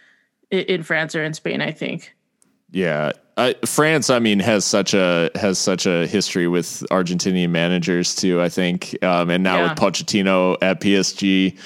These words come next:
Speaker 2: you could have the, you could,
Speaker 1: Yes.
Speaker 2: you know, if he, if Gallardo were to end, land at a, at a place like, well, I don't know about Monaco, but, uh, but, you know, a, uh, one of the big clubs in,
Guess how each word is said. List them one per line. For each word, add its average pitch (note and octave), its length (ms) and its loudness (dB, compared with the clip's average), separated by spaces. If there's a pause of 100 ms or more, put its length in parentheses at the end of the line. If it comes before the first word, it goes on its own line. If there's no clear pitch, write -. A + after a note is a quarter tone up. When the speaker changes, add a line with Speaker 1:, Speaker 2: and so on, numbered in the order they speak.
(800)
Speaker 2:
you G3 140 -2
could G2+ 120 2
have F#2+ 600 0 (160)
the, F2+ 540 2 (180)
you G#2 140 -4
could, G2+ 100 4
Speaker 1:
Yes. F2+ 400 -2
Speaker 2:
you G2 100 2
know, E2+ 200 0 (160)
if - 220 -4
he, F#2+ 500 2 (680)
if A#2+ 140 0
Gallardo C3 480 4
were B2 140 4
to B2 100 2
end, A#2+ 280 0 (100)
land A#2+ 400 2
at A2+ 100 4
a, A2 280 2
at A2 140 4
a G#2+ 80 2
place G#2+ 380 2
like, G2+ 220 2
well, A2 140 4
I G#2+ 80 2
don't A#2 140 2
know G#2+ 140 4
about F#2 220 2
Monaco, G2 500 2
but, F#2 480 0
uh, F2 560 2 (560)
but, E2+ 300 0
you F#2 120 2
know, E2 220 2
a, E2 320 0 (220)
uh, E2 320 0
one F#2 240 0
of F2 80 -2
the E2+ 80 0
big E2+ 220 0
clubs F2+ 680 -2
in, F2 540 0